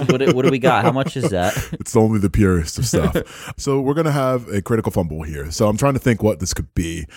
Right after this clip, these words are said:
Speaker 2: Um, it's gonna blow your cover
Speaker 1: Yeah,
Speaker 2: if
Speaker 1: yeah.
Speaker 2: you, if I roll under fifty, or if you wanna roll a D one hundred, you
Speaker 1: Nah,
Speaker 2: can
Speaker 1: that's
Speaker 2: go
Speaker 1: all
Speaker 2: ahead.
Speaker 1: right.
Speaker 2: You want me to do it?
Speaker 1: Yeah, under fifty?
Speaker 2: Under,
Speaker 1: Uh,
Speaker 2: uh, over fifty. We always do over. So over fifty.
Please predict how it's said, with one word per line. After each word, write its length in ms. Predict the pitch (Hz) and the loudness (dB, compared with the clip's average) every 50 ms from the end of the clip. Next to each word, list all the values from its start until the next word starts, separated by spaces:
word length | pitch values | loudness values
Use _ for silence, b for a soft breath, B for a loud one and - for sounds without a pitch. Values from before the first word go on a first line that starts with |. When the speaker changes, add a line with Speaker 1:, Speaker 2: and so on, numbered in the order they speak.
| B B B B B | B B B B B
Speaker 2:
Um, 380 | - 104 107 110 110 110 110 101 - _ _ _ _ _ _ _ - | -2 0 2 2 2 0 -2 -8 -10 _ _ _ _ _ _ _ -2
it's 160 | 208 202 - | 0 0 2
gonna 140 | 240 220 185 | 0 0 2
blow 120 | 156 175 151 | 2 2 2
your 120 | 139 127 | 2 2
cover 400 | - 110 87 71 64 62 58 - _ _ _ | 0 -2 -6 -6 -8 -12 -14 -16 _ _ _
Speaker 1:
Yeah, 80 | 131 120 | 4 4
Speaker 2:
if 240 | 120 - - - 107 | 4 4 2 -4 0
Speaker 1:
yeah. 180 | 101 104 107 110 | 4 4 6 6
Speaker 2:
you, 300 | 107 104 101 101 107 - | 6 4 4 2 0 2
if 160 | - 139 131 147 | 0 0 2 2
I 60 | 135 | 2
roll 600 | 123 120 117 117 117 113 113 113 110 110 107 113 - _ _ | 2 4 2 4 4 4 4 4 2 0 -2 -8 -14 _ _
under 180 | - 139 135 127 | 0 2 2 2
fifty, 360 | - - 107 - - 76 78 82 - | 2 2 -2 -2 -2 -8 -8 -6 -4
or 180 | 135 165 190 202 | 0 0 2 2
if 80 | 208 | 2
you 100 | 185 226 | 2 2
wanna 160 | 214 202 185 170 | 4 4 2 2
roll 200 | 170 170 170 170 | 2 2 2 0
a 40 | |
D 140 | 151 165 165 | 0 -2 -2
one 140 | 160 165 156 | 0 2 2
hundred, 320 | 151 156 156 160 180 160 | 2 2 2 0 0 2
you 60 | 135 135 | 4 4
Speaker 1:
Nah, 60 | 120 | 4
Speaker 2:
can 60 | 101 | 4
Speaker 1:
that's 120 | 120 151 - | 2 2 2
Speaker 2:
go 60 | - | 2
Speaker 1:
all 80 | 160 110 | 4 4
Speaker 2:
ahead. 100 | 107 - | 4 2
Speaker 1:
right. 60 | - - | 2 0
Speaker 2:
You 60 | 113 | 0
want 120 | 123 127 | 2 2
me 40 | 135 | 2
to 60 | 135 | 2
do 120 | 151 165 175 | 2 0 0
it? 80 | - - _ _ _ _ _ | -2 -6 _ _ _ _ _
Speaker 1:
Yeah, 240 | 135 120 85 82 73 | 0 0 0 2 2
under 220 | 101 117 127 127 | 2 4 4 2
fifty? 580 | 123 - - 135 135 - - 165 180 170 156 - _ _ _ | 0 0 0 -2 -2 0 -2 -4 -4 -4 -8 -10 _ _ _
Speaker 2:
Under, 200 | 135 147 - 160 170 - 156 | 2 4 4 4 2 2 -2
Speaker 1:
Uh, 40 | |
Speaker 2:
uh, 40 | 165 | -2
over 280 | - 170 180 156 127 117 | 0 0 0 2 0 -2
fifty. 280 | - 104 - - 95 | -2 -4 -4 -4 -2
We 80 | 107 143 | 0 2
always 220 | 160 156 156 139 | 4 4 2 2
do 160 | - 139 131 110 | 2 0 2 2
over. 260 | 104 92 76 78 80 | 0 0 -2 -4 -4
So 220 | - 107 95 92 | -2 0 -2 0
over 220 | - 131 139 139 131 | 0 0 0 2 2
fifty. 320 | - 107 - - 64 76 | 0 0 -2 -2 -8 -8